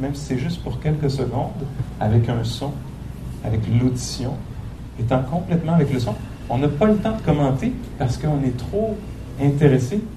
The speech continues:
par le phénomène d'entendre ou le phénomène de, d'inspirer, le phénomène de,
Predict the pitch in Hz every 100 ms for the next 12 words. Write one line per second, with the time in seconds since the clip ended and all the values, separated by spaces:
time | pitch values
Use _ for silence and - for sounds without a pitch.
0 | - 123 117 117 127 123 143 160 - -
1 | - - - 120 113 120 127 135 127 101
2 | 104 - - - - - - - - 120
3 | 127 151 143 113 110 120 113 123 135 131
4 | 110 110 110 113 113 - - - - -
5 | - 107 110 113 - - 120 107 110 117
6 | - - - - 104 - 117 117 117 131
7 | 131 123 107 107 107